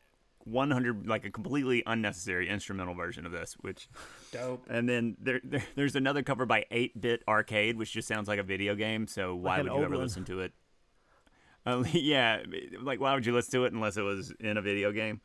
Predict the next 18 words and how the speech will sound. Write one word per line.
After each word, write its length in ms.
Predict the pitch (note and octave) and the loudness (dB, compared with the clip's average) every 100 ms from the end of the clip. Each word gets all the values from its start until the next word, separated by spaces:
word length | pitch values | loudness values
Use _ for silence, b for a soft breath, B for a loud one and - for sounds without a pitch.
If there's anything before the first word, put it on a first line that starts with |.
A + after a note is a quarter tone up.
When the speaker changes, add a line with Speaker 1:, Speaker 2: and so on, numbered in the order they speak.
| B B B | B B B
Speaker 1:
He 100 | - - | -6 2
kinda 200 | C4 F#3 | 4 4
mashes 440 | B2+ C3+ - B2+ | 4 2 2 -2
this 160 | C3 B2+ | 0 2
up 120 | B2+ | 2
with 120 | C#3 | 0
some 100 | C#3+ | -4
stuff 300 | - C#3 - | 0 -2 0
in 240 | B2 A2+ - | 0 0 -2
a 160 | A2 G#2 | 0 2
recent 360 | A2+ A#2+ A2 G#2 | 2 0 -2 -4
S 160 | G#2+ | -2
N 60 | G#2 | 0
L 140 | G2 | 0
performance 500 | A#2 - A#2+ A#2+ - | -2 -4 -2 -2 -4
that 220 | A2+ G#2+ - | -2 -2 -2
is 160 | A2 - | -10 -6
a 100 | G2+ | -8